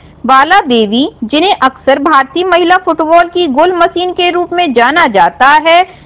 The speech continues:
इन्होंने नेपाल में दो हज़ार चौबीस एसएएफएफ़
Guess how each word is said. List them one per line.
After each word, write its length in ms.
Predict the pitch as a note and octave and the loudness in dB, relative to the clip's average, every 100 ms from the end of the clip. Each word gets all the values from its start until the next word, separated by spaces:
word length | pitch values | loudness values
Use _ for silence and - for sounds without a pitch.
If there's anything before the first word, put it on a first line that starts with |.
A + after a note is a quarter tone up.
| _ | _
इन्होंने 440 | D4+ D#4+ E4+ F#4 F#4+ | 0 2 2 2 0
नेपाल 520 | D#4+ C4 G#3+ G3+ A3+ | 0 0 2 2 2
में 200 | C4+ D#4+ | 0 0
दो 100 | D4 E4+ | 2 2
हज़ार 380 | E4 D#4 E4+ F4+ - | 2 2 0 0 0
चौबीस 540 | B3+ G#3 B3 D#4 - - - C#4+ | 0 2 -2 -4 -10 -20 -6 -2
एसएएफएफ़ 1000 | F4 - C#4+ E4+ - C4 A3+ A#3 B3 | -2 -4 -4 -4 0 -2 0 0 -2